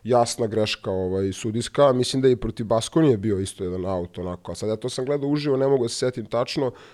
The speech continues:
Pri kraju isto mislim da je bio, samo što nije bilo za preko pola, nego je bio bočni aut. Ali, ovaj, verujem, gledaoci će, će me ispraviti, ne mogu setim tačno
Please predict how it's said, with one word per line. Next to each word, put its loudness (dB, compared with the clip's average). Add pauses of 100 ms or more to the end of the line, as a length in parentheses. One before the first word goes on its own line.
(160)
Pri -4
kraju 6
isto -2
mislim -2
da 2
je 2
bio, 2
samo 0
što 0
nije 4
bilo 4
za -4
preko -2
pola, 6
nego 4
je 2
bio 2
bočni 4
aut. 2 (320)
Ali, 2
ovaj, 6 (100)
verujem, 4
gledaoci 2
će, -2 (160)
će -4
me 0
ispraviti, -2
ne 2
mogu 2
setim -4
tačno 0